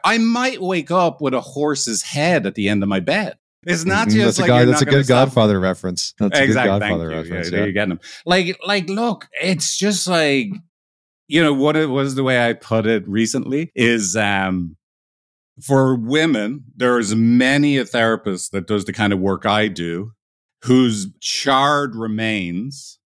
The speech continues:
Speaker 1: lie right outside the cave of the emotional pursuer woman dragon. They'll burn you alive. They'll burn you to a crisp right there.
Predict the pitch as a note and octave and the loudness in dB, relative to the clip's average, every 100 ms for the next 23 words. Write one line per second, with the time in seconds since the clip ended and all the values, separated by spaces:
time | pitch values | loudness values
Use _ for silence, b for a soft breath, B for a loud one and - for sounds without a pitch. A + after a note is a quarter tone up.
0 | _ A2 A#2+ B2 B2 B2 A#2 A2 G#2+ G2 | _ 0 2 4 4 2 0 -2 -6 -6
1 | A2+ A#2+ B2 A#2 A2+ F#2+ - G#2 G#2 G2+ | -2 0 0 -2 -6 -8 -8 -6 -4 -4
2 | F#2 D2+ G#2 - B2 A#2+ B2 A2 F#2 F#2 | -4 -4 -8 -6 -2 0 0 -2 -2 -6
3 | F2+ F2 _ A2 A2 G2+ E2+ G#2+ G2+ F#2+ | -10 -16 _ 0 0 0 -4 -4 -2 -2
4 | F#2+ F#2 G#2+ G#2+ A#2 A#2+ - G#2 G#2 F#2+ | -4 -2 0 2 2 0 -2 -4 -4 -4
5 | G2+ - - A2 G2+ G2+ F2+ F2+ G#2 G2+ | -8 -6 -2 0 2 0 -2 0 0 2
6 | F#2+ F2 D#2+ F2 F#2 F2+ D2+ C2 - _ | 0 -2 -4 -2 0 0 -4 -10 -16 _
7 | _ _ _ - C#3 D#3 F3+ C#3+ D3 C#3+ | _ _ _ -12 0 2 2 0 0 2
8 | C3 G#2+ B2+ B2 F2+ D#2+ C#3+ C#3 C#3+ C3 | 0 2 2 2 -2 -2 -2 0 0 -2
9 | B2 A2 - C#3 A2+ - F2+ F#2+ B2+ C#3+ | -2 -6 -2 0 0 -2 -6 -2 -2 -2
10 | C#3 B2+ F#2+ D2 | -4 -4 -4 -8